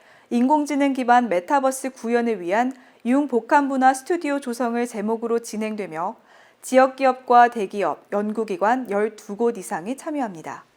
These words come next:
또 기술사업화 협업 플랫폼 구축 사업은 한국전자기술연구원 주관으로 삼 년간 총 백이십칠억 원의 예산을 투입해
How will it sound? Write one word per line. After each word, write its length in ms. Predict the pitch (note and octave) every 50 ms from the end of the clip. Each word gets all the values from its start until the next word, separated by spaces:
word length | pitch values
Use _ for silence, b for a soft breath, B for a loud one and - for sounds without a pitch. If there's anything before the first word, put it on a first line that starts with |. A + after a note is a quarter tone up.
| _ _ _ _ _ _ b b b b b b b b b b b b _ -
또 220 | C#4 C#4 C4+ C4+
기술사업화 840 | B3+ - B3+ - E4 E4 D#4+ E4+ D#4+ D#4 D4+ D#4 D#4 D4+ C#4+ C#4 C#4+
협업 320 | C#4+ F4 F#4 F4+ F4 F4
플랫폼 500 | F4 E4+ D4+ C#4 C#4+ C#4+ - D4+ C#4 C#4
구축 340 | C#4 - A3 G#3+ - C4 B3
사업은 540 | - C4 A3 F3+ E3 - A3 B3+ A#3 E3+ b b b b b b b
한국전자기술연구원 1600 | - - D#4 D4 C#4+ C#4 D4 D4 C#4+ C#4+ - - G3+ A3 A3 C#4 C#4 C4+ C4+ C4 - C#4+ C4 A#3+ G#3 G#3 A3 G#3+ A#3 A#3 A#3 A#3
주관으로 640 | A#3 - - G3+ G#3+ G#3 G3+ F#3 E3+ D3+ C#3 - b b b b b
삼 240 | b - - E4+ D#4
년간 580 | D#4 D#4+ D#4 D4+ D4 C#4 C#4+ C#4 C#4 C#4 C#4 C#4
총 320 | - - F4 E4 D#4+ D#4
백이십칠억 880 | D#4 B3 A3+ A3+ A3+ G3 G#3+ G#3+ - A#3+ - - - F#4+ F4+ F4 E4+ E4+
원의 260 | D4 C4+ C#4 C4+ A3
예산을 420 | F3 F3+ G3 - C#4 C4 C4+ C4+
투입해 520 | C4 - A#3+ G#3 G#3 - G3+ E3+ C#3+ -